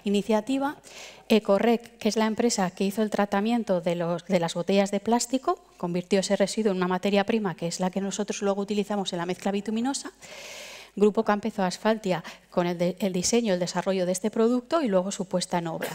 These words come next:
Y Ecomodo también participó, eh, con, eh, la fabricación de bancos y, y papeleras, eh, a partir también de estos plásticos.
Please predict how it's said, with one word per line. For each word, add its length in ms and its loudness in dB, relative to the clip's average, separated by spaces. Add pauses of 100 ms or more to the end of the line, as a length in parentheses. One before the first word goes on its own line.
(640)
Y 80 6
Ecomodo 500 2
también 300 0
participó, 760 -2
eh, 320 2
con, 320 -2 (300)
eh, 180 6
la 140 -2
fabricación 760 -2
de 140 4
bancos 580 0
y, 480 0 (380)
y 140 -2
papeleras, 720 2 (280)
eh, 160 4
a 60 2
partir 300 -4
también 320 0
de 80 2
estos 260 -4
plásticos. 640 -14